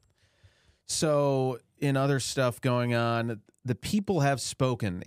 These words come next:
Elon Musk reinstates conspiracist Alex Jones account on X after user poll. The disgraced InfoWars host was banned from Twitter in twenty eighteen after spreading lies about the Sandy Hook mass shooting in twenty twelve.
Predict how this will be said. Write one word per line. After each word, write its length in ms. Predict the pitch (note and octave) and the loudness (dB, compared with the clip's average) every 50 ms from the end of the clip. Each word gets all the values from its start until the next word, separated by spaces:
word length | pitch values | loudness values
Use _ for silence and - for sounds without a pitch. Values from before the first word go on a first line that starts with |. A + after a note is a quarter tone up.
| - | -2
Elon 360 | D3+ D3 F3 F3+ D#3+ D3+ C#3+ B2 | 0 0 2 2 0 0 0 2
Musk 360 | A2+ A#2+ B2 B2 - - - | 0 0 0 0 -4 -6 -6
reinstates 880 | A#2 A2 B2 C3+ C#3 C#3 B2+ A2 - - - B2+ A#2 A2+ G#2+ - - - | -4 -2 0 0 2 0 0 -2 -4 -4 0 2 2 2 0 -2 -6 -6
conspiracist 920 | - A#2 G2+ - - - - C#3 C#3 C3+ B2+ A2 - - A2 G2 - - - | -4 -4 -4 -4 -6 -4 -2 0 0 0 0 -2 -2 -4 -4 -4 -4 -8 -4
Alex 400 | - A2+ A2+ B2+ C3+ B2+ - - | -2 0 0 0 0 -2 -6 -8
Jones 460 | - G#2 - A#2+ A#2 A#2 A2+ A2 F#2+ G#2+ | -8 -2 0 0 2 2 0 -2 -2 -4
account 360 | G2+ - A2+ A2 G#2 G2+ G2+ - | -6 -2 -2 0 0 0 -2 -2
on 300 | G#2 G2+ F#2+ E2 - - | -2 0 0 -2 0 0
X 400 | B2+ A#2+ F2+ - - - - - | 0 0 0 -2 -6 -10 -6 -2
after 320 | - A2 G#2+ - - A2 G2+ | 0 0 0 0 -2 -4 -2
user 400 | G2+ G#2 A2+ A#2+ A#2 - B2 G#2+ | 0 2 2 2 2 0 -2 -4
poll. 460 | - - - A2+ G#2 F#2+ - - - _ _ _ _ _ _ _ _ _ _ _ _ _ _ _ _ | -4 -2 -2 -2 0 -2 -4 -8 -12 _ _ _ _ _ _ _ _ _ _ _ _ _ _ _ _
The 80 | - B2 | 0 0
disgraced 460 | A2+ A2 - - - C#3 C#3+ C3+ - - | 0 0 -2 -2 0 0 0 0 -2 -2
InfoWars 560 | C3+ C3 - - B2+ A#2 A#2 A#2 A2 G2+ - | -4 -2 0 0 0 2 2 2 0 0 0
host 240 | B2 A#2 A2 - - | 0 0 0 -2 -4
was 120 | G#2 F#2+ | -6 -2
banned 300 | F#2+ A#2 A2+ A#2+ A#2+ A2 | 0 0 0 0 0 -2
from 120 | - G#2+ G2 | -4 -8 -8
Twitter 300 | - - A#2+ A2+ A2+ G#2+ | -4 -2 0 0 0 -2
in 100 | G2+ G2 | -2 -4
twenty 260 | - A#2 A2+ A#2 A2 | -4 -2 -2 0 0
eighteen 320 | G#2+ G#2 G2 - A#2 A2+ G#2+ | 0 -2 -2 -2 -2 -2 0
after 240 | G#2 G2+ - - G#2 | -2 -2 -4 -6 -8
spreading 360 | - - - A2 G#2 G#2 G#2 | -8 -2 -2 -2 -2 0 -2
lies 320 | G#2 G#2 G#2+ G#2+ G#2 G2+ | 0 0 0 0 -2 -2
about 180 | G#2+ G#2 G2+ G2+ | -2 -4 -4 -4
the 80 | - | -6
Sandy 400 | - - - A#2 A2+ A2 A2 A2 | -6 -4 -2 0 0 0 0 0
Hook 180 | G#2 G#2 G2+ - | 0 0 -2 -2
mass 200 | G#2 G#2 G#2+ G#2+ | -2 -2 -2 -2
shooting 360 | G#2 - - A#2+ A2+ G#2+ G#2 G2+ | -2 -2 -2 -2 -2 -2 -2 -4
in 100 | G2+ G2+ | -6 -6
twenty 300 | - - A2+ G#2 G#2 G#2 | -6 -4 -4 -2 -2 -4
twelve. 500 | - - - G#2 F#2+ - - - - | -6 -4 -2 -2 -2 -2 -4 -8 -16